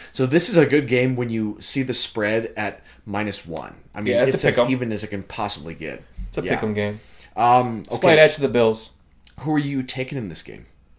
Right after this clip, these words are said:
Speaker 2: Uh, I think the Bills are gonna take it.
Speaker 1: Bills?
Speaker 2: Yeah.
Speaker 1: Yep.
Speaker 2: Better team all
Speaker 1: Agreed.
Speaker 2: around.
Speaker 1: Agreed, dude. Stephon
Speaker 2: 'Cause the,
Speaker 1: Diggs,
Speaker 2: the
Speaker 1: um,
Speaker 2: Bengals run through Burrow.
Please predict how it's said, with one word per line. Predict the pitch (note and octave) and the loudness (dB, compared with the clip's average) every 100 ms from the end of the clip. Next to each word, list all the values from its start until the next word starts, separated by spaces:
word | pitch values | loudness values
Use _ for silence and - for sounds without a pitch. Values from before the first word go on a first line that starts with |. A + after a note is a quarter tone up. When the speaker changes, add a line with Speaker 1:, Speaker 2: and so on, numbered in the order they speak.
| - - | -18 -6
Speaker 2:
Uh, | B2 B2 | -2 0
I | C3 | 2
think | C3+ | 2
the | |
Bills | A#2 A#2+ | 6 4
are | A2 | 4
gonna | A2 | -2
take | G#2+ A2 | -4 -6
it. | A2+ - - | -8 -16 -8
Speaker 1:
Bills? | G#2+ A2 A2+ - - - | -2 -2 -4 -8 -14 -8
Speaker 2:
Yeah. | F2+ - - - | -8 -8 -18 -10
Speaker 1:
Yep. | G2 F#2+ - - - | -6 -6 -10 -6 4
Speaker 2:
Better | C#3 B2 | 6 6
team | B2+ A2+ | 4 2
all | G#2 | 4
Speaker 1:
Agreed. | G2+ | 4
Speaker 2:
around. | G2+ A2 - - | 2 -2 -10 -16
Speaker 1:
Agreed, | F#2+ F2+ E2+ D#2+ | -12 -10 -8 -8
dude. | D#2+ F2 - - - - - - | -8 -8 -10 -18 -20 -20 -20 -16
Stephon | - - B2 | -10 -4 6
Speaker 2:
'Cause | E3 D3+ | 8 8
the, | B2 C3+ | 6 4
Speaker 1:
Diggs, | B2+ - - | 4 0 -2
Speaker 2:
the | - G#2 | -2 0
Speaker 1:
um, | D3 | 4
Speaker 2:
Bengals | D#3 D3+ C3+ | 4 4 2
run | C3+ C3 | 2 0
through | B2+ | 0
Burrow. | A#2+ A#2+ A#2 A#2 | 0 0 -2 -4